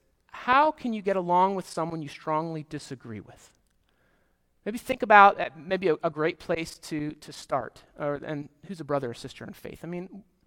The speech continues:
we're called to, to love our neighbors, so, uh, th-, this, I think, goes for those outside of faith as well, uh, but, you know, we're talking about the church specifically in this.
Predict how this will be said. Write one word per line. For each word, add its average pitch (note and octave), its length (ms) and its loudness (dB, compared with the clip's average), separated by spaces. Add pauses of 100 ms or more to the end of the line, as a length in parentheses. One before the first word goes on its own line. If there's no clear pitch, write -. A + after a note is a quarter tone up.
(260)
we're G#3 80 -8
called A#3 300 2
to, E3 140 0
to - 160 -10
love C#3 340 4
our A#2+ 120 0
neighbors, G#2+ 340 -8
so, A#2+ 440 -6
uh, C3+ 120 -8
th-, - 300 -10
this, F#3 180 -4
I D#3 60 0
think, D3+ 180 -10
goes D#3 200 -2
for C#3+ 120 -14
those B2+ 180 -4
outside B2 380 -2
of - 80 -12 (200)
faith A#2 300 -8
as A#2+ 100 -20
well, C3 380 2 (400)
uh, C3 300 6
but, F3+ 200 -4
you E3+ 100 -4
know, C#3 120 -6 (200)
we're D#3 140 -4
talking D#3+ 280 0
about D3+ 160 -2
the E3 60 -14
church - 260 -10
specifically - 600 -16
in - 100 -14
this. - 340 -20